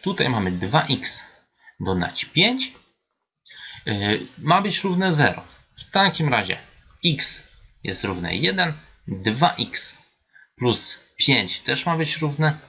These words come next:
zero, tak? Bo tu wynika z tego, że ten nawias powinien być zero, żeby całość wyszła zero, tak samo jak i tu.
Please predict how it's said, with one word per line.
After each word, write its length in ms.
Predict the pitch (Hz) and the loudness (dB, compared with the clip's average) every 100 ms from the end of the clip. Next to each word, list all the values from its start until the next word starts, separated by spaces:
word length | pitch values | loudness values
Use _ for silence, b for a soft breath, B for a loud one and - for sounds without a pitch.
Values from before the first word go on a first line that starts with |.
| - | -8
zero, 540 | 110 107 139 180 208 208 - | -6 -2 2 4 4 0 -4
tak? 200 | 202 202 | 0 2
Bo 100 | 135 | 2
tu 200 | 120 131 | 2 2
wynika 320 | 113 110 104 | 4 2 0
z 80 | - | -2
tego, 200 | 101 95 | -2 -2
że 100 | 90 | -2
ten 180 | 104 98 | 0 2
nawias 240 | 90 82 | 2 0
powinien 300 | - 85 85 | -8 -8 -6
być 140 | 85 90 | -6 0
zero, 280 | 95 87 85 | 0 0 -4
żeby 160 | 78 | -8
całość 320 | - 85 85 | -8 -8 -8
wyszła 320 | 95 - - 110 | -6 -4 -4 -4
zero, 220 | 180 165 | -2 -2
tak 160 | 90 | -4
samo 220 | - 90 85 | -4 -2 -2
jak 180 | - | -2
i 60 | 131 | -2
tu. 180 | 220 | -2